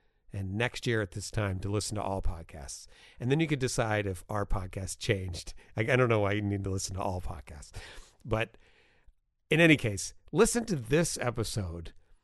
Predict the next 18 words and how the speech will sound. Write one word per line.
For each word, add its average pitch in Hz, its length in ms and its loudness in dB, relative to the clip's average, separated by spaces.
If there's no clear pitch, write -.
of 110 140 -2
our 110 200 4
podcast 98 580 -2
because 117 260 -2
it's 113 140 -4
an 123 80 0
especially 139 640 0
good 104 240 -2
one. 87 200 -8
Andrew 117 320 0
has 101 120 2
great 113 320 0
insights 110 560 0
about 92 420 -6
his 151 240 4
work 127 300 6
and 107 100 0
about 98 340 -2